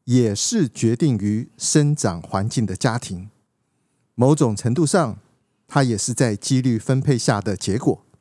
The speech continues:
单一的个体只能够被动的接受而已。心理学家 Daniel Goleman，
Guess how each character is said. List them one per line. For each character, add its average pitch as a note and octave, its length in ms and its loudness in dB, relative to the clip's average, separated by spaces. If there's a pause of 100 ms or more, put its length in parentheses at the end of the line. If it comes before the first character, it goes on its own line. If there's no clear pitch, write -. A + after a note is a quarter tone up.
(800)
单 B3 260 4
一 B3 140 0
的 F#3 120 2
个 D#3+ 240 2
体 - 260 -8 (300)
只 - 160 0
能 G#2 160 0
够 A#2 180 0
被 C#3+ 400 2
动 A2+ 260 0
的 F#2+ 300 -4
接 C3 240 2
受 B2+ 280 0
而 G2+ 200 -4
已。 A#2 180 -2 (800)
心 C4 220 0
理 F3+ 100 2
学 A2 200 -2
家 C3 280 0 (120)
Daniel D3 360 4
Goleman， C#3 500 2